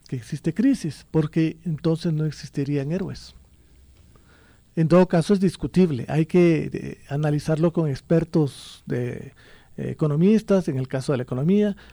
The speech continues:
con expertos de, de lo, eh, que manejen estudios de lo que pasa con la educación en todo nivel, en, en primaria,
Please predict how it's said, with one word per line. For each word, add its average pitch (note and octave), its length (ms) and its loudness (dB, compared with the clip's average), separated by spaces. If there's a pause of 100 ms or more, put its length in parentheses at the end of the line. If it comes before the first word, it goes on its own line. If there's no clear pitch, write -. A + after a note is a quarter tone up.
con D#3 200 0
expertos G3 720 2
de, B2+ 360 -4 (180)
de A#2+ 600 -6
lo, A2+ 420 -10 (160)
eh, D3 260 -12
que C#3+ 140 -6
manejen D#3+ 440 -2
estudios E3 640 0
de D3 80 -6
lo B2+ 100 -6
que C3 100 -8
pasa C#3+ 340 -6
con C3+ 200 -6
la A#2+ 300 -10
educación C3+ 680 -4 (400)
en C#3+ 180 -4
todo D3+ 220 2
nivel, F3 440 0 (100)
en, C#3+ 180 -4 (160)
en - 280 -16 (200)
primaria, D3 840 0